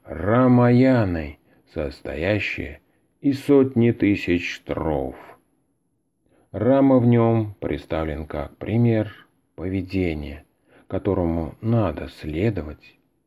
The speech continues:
и Равана, которому следовать не надо.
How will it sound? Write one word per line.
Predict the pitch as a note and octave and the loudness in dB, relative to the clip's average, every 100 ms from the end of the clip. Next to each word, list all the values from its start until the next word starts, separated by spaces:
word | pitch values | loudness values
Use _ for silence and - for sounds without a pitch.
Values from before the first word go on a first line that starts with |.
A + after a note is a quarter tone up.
| _ - | _ -6
и | A#2+ - - | -4 -4 -8
Равана, | G#2+ C3+ C#3+ G2 D2+ D2 D2+ D#2 _ _ _ _ _ | -4 0 2 0 -2 -8 -12 -16 _ _ _ _ _
которому | F2 D#2 F2 E2+ E2 E2 E2 D2 - - | -12 -6 -4 -2 -2 -2 -4 -6 -12 -6
следовать | F2 A#2+ F#2 D2 D2+ _ - - - | -2 0 -2 -6 -10 _ -20 -20 -14
не | F2 G2 B2 | -6 0 4
надо. | C3 C#3 G#2 D#2+ - | 4 4 0 -2 -12